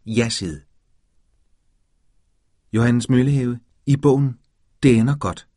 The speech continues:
nitten hundrede nioghalvfems. Prolog.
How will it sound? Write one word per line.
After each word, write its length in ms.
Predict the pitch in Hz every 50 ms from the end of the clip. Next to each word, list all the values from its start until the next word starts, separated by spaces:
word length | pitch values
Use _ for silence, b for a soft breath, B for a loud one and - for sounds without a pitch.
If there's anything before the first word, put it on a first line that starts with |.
| _ _ _ _ _ _ _ _
nitten 280 | - 101 107 110 120 117
hundrede 260 | 113 107 107 107 110
nioghalvfems. 760 | 107 104 92 98 104 107 110 107 - 85 76 - - - - _ _ _ _ _ _ _ _ _ _ _ _ _ _ _ _ _ _ _ _ _ _ _ _ _ _ _ _ _ _ _ _ _ _ _ _ _ _ _ _ _ _ _ _ _ _ _ _ _ _ _ _ _ _ _ _ _ _ _ _ _ _ _ _ _ _ _ _ _ _ _ _ _ _ _ _ _ _ _ _ _ _
Prolog. 460 | - - 151 151 139 110 87 71 -